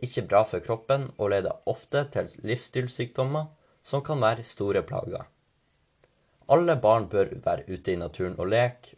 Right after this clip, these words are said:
og naturen fungerer også som et digert klasserom der man lærer mye nyttige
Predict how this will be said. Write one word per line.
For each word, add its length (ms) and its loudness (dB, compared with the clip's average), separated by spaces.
og 140 0
naturen 420 -4
fungerer 560 0
også 240 -4
som 160 -4
et 220 -10
digert 420 -6
klasserom 460 -2
der 160 2
man 160 0
lærer 400 4
mye 340 -2
nyttige 460 -4